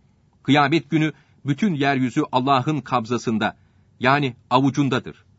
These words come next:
Gökler onun sağ eliyle dürülmüş olacaktır. O, müşriklerin şirkinden yüce ve münezzehtir. Zümer suresi altmış yedinci ayeti. Yahudiler,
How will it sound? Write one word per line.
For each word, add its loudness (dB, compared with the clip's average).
Gökler 0
onun 2
sağ 0
eliyle 0
dürülmüş 0
olacaktır. -6
O, 2
müşriklerin 0
şirkinden -2
yüce 0
ve 2
münezzehtir. -2
Zümer -4
suresi -10
altmış -6
yedinci -2
ayeti. -12
Yahudiler, 2